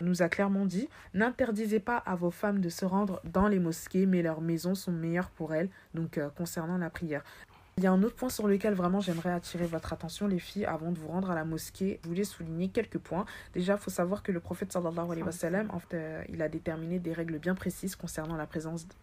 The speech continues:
de la femme à la mosquée. Déjà, concernant le parfum. Les filles, quand vous allez à la mosquée, ne portez pas de parfum qui est susceptible, en fait, d'attirer l'attention des hommes, en fait. Faites pas cette erreur-là.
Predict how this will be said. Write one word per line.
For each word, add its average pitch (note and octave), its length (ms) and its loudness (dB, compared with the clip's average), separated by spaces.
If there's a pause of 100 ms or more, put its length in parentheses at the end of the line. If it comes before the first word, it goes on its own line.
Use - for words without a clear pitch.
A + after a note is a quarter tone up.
(100)
de F#3+ 140 4
la A#3 100 6
femme F#3 240 0
à - 80 0
la F3 100 2
mosquée. D#3+ 440 -2 (100)
Déjà, G#3+ 560 6
concernant G#3+ 800 0
le G3+ 140 6
parfum. F#3 440 -2 (100)
Les F3+ 140 2
filles, G#3+ 220 -8
quand G3+ 120 2
vous F3+ 140 0
allez E3+ 140 2
à E3 80 2
la D#3 80 -2
mosquée, F3 320 -2
ne F#3 100 4
portez - 320 -8
pas G#3 160 -2
de - 100 -8
parfum - 380 -4 (300)
qui - 120 -2
est F3+ 40 0
susceptible, - 540 -4
en F3+ 40 4
fait, F#3+ 220 -2
d'attirer F3+ 640 -2
l'attention F3+ 720 -2 (100)
des E3+ 200 2
hommes, F#3+ 160 6
en D3+ 60 -2
fait. C#3+ 180 -2 (260)
Faites - 420 -4
pas A#3 100 2
cette G#3 240 -2
erreur-là. F3+ 560 4